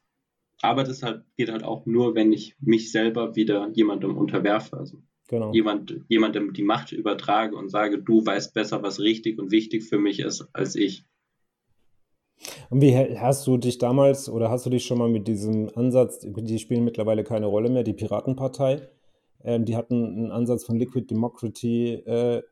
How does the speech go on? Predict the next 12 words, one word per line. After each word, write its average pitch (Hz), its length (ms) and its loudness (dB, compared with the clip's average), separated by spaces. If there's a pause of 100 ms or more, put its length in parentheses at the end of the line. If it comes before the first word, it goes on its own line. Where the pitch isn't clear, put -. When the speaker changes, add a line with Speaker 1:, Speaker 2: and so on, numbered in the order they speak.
Speaker 2:
initiiert, 123 720 0
wo 110 160 0
du 110 120 -2
delegieren 113 600 0
kannst. 104 340 -8
Also 107 200 -2
du 113 60 0
kannst 131 280 2
die - 20 2
Speaker 1:
Diesen, 107 180 4
Speaker 2:
Entscheidung - 460 6
Speaker 1:
äh, - 400 -2